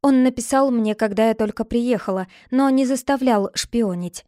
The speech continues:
Да я никогда не собиралась и не собираюсь этого делать". Но я была глупа, полагая, что смогу справиться со всем сама.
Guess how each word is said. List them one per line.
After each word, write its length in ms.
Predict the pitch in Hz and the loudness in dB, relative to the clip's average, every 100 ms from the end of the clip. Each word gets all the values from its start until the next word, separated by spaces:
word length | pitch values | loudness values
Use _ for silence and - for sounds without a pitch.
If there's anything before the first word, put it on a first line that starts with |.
| _ _ - - | _ _ -20 -2
Да 140 | 269 | 2
я 200 | 302 285 | 2 2
никогда 440 | 277 269 277 247 311 | 0 0 0 2 2
не 140 | 262 | 0
собиралась 640 | - 208 214 233 269 226 233 | 0 0 2 2 2 0 -2
и 40 | |
не 120 | 226 | -2
собираюсь 640 | 226 233 269 285 226 190 214 | -2 -2 -2 0 -2 -2 -4
этого 280 | 208 214 | -2 -2
делать". 480 | 220 202 170 160 - _ _ 247 | -2 -4 -6 -10 -18 _ _ 0
Но 120 | 247 | 2
я 200 | 254 254 | 4 4
была 280 | 233 233 247 | 4 2 2
глупа, 500 | 220 220 233 262 262 | 0 -2 -2 -2 -2
полагая, 640 | - 202 208 190 226 247 233 | 0 -2 -2 0 0 0 -2
что 220 | - 220 | -2 -6
смогу 400 | - 214 208 233 | -4 -6 -4 -6
справиться 800 | - - 214 220 240 - 240 - | -6 -4 -2 -2 -4 -4 -4 -4
со 200 | - 240 | -4 -4
всем 460 | - - 208 226 - | -4 -4 -2 -4 -6
сама. 520 | - 240 240 247 202 | -8 -4 -2 -4 -6